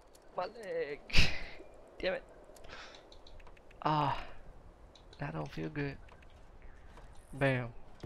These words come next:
So wallpaper, let's just put, like, this one here, for example. Uh, no, looks to be all right, I guess.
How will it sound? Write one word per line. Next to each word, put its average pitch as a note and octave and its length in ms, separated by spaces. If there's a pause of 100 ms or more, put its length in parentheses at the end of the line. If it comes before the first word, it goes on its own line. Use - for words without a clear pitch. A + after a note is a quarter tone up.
(400)
So - 200 (180)
wallpaper, F#3 920
let's D#3 140
just - 320
put, C#3 300 (220)
like, - 160 (580)
this - 180
one D3+ 240
here, E3 200
for F3+ 160
example. E3+ 580 (2500)
Uh, G#3+ 640 (520)
no, C4 440 (800)
looks - 220
to B3+ 100
be A#3 160
all G#3+ 140
right, F#3 220
I A#3 100
guess. F#3+ 500